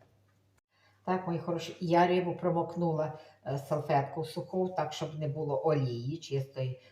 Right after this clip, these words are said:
промокнула, щоб, ну, так, щоб не було олії. І буду пробувати нарізати, знаєте, от буду пробувати нарізати. От такими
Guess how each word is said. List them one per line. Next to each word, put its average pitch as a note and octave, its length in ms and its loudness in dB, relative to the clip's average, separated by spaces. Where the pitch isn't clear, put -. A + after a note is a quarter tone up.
промокнула, C#3 640 -2
щоб, C3+ 220 -6
ну, C3+ 180 -2
так, - 280 -6
щоб C3 260 -14
не C#3 80 2
було A#2+ 260 -2
олії. G2 340 -6
І E3 80 0
буду E3 240 0
пробувати E3+ 760 0
нарізати, C#3+ 920 0
знаєте, C#3 520 -2
от G#2+ 80 -10
буду C3 260 -8
пробувати D3 640 -6
нарізати. B2 680 -4
От C3+ 140 -10
такими C3 500 -2